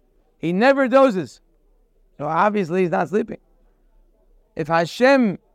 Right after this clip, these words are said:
Lo Yanum, which is lighter,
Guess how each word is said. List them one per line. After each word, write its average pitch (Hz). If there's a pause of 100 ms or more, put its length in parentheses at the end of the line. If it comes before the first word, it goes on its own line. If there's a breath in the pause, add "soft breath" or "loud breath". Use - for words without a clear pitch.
(760)
Lo 226
Yanum, 254 (680)
which 185
is 196
lighter, 202